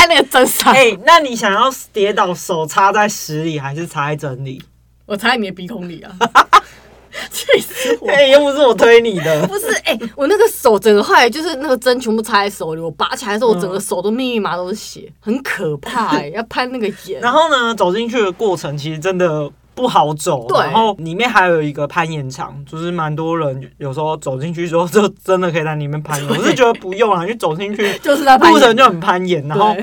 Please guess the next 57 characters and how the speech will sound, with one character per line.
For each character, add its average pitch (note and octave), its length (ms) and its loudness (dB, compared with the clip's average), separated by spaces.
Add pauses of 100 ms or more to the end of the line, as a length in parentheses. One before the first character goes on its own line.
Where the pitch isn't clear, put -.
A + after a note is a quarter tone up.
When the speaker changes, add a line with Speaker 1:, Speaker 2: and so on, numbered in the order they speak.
(180)
Speaker 2:
到 B3 260 6
你 E3 200 -8
要 G4 200 4
到 G#3 260 4
下 G3 240 2
水 D3+ 280 -4
点 C#3+ 260 -8 (200)
的 C#3+ 220 -8
过 D#3 280 -4
程， D3 220 -12
那 F3 120 -4
边 D3+ 240 -8
的 D3+ 100 -6
石 C#3+ 280 -12
头 C3+ 180 -6
又 E3+ 120 0
很 C3+ 120 -4
大 B2+ 260 -4
颗， C3+ 180 -12
那 F3 120 -6
边 D#3+ 360 -8
也 C#3+ 120 -10
不 E3 180 -10
好 C3 260 -10
走。 - 260 -12
可 F#3 160 -8
是 G#3+ 80 -2
我 B3+ 140 4
觉 E3 120 -2
得 D#3 240 0
那 G#3 120 -6
边 G3+ 180 -4
是 G#3+ 140 -6
龙 D3+ 240 -4
洞 D#3+ 320 0 (360)
浮 F#3 220 -6
潜 G3 120 -2
的 D#3+ 60 -4
地 F3 140 -2
方， E3 180 -4
真 E3+ 80 -4
的 E3 60 -4
蛮 D3 220 -10
美 D#3+ 200 -14
的， D#3 160 -12
但 G#3+ 220 -2
是 B3 80 -4
那 A#3 120 -2
边 G#3+ 120 -2
的 F3+ 60 -4
深 E3+ 240 -6
度 F3+ 100 -2
比 C#3 100 -10
较 C3 160 -8
深， C#3 300 -8
然 C3 160 -8
后 E3+ 180 -2